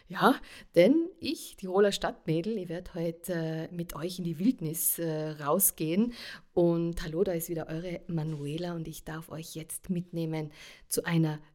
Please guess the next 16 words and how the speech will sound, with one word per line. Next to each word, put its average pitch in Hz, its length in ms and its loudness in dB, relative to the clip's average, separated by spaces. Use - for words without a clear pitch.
Wildfütterung 156 1300 4
am 160 180 -4
Kolsersberg. 143 800 -8
Ja, 165 120 -6
und 185 140 2
dazu 233 260 10
brauche 220 240 6
ich 254 80 4
natürlich 220 380 0
einen 185 340 0
Mega-Profi, 208 920 4
einen 165 340 0
absoluten 147 800 -4
Profi 143 400 -4
da 165 120 -6
draußen, 160 580 -4